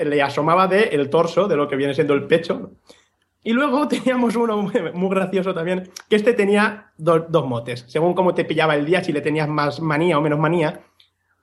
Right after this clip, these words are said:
Eh, tam-, le llamábamos, por un lado, T-Rex, ¿vale? Y por otro, Manipeque, porque es que tenía así como un bracico así como, <laughs> como gurrumío, <laughs> porque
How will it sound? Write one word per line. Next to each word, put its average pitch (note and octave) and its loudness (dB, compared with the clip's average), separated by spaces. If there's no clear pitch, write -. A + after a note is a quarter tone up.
Eh, D#3 4
tam-, E3+ 0
le E3 -2
llamábamos, F3+ 0
por F#3 0
un A3+ 2
lado, G3+ -4
T-Rex, A3+ -2
¿vale? F3 -6
Y A3 -2
por A3 4
otro, A#3+ 2
Manipeque, F3+ -2
porque E3+ 2
es F#3 -4
que A#3 4
tenía G#3 0
así G#3 -2
como G3 0
un G#3 2
bracico G#3 0
así G3+ 0
como, G3 2
<laughs> G#3 -2
como F#3+ 4
gurrumío, G3+ 2
<laughs> B3 -2
porque - -8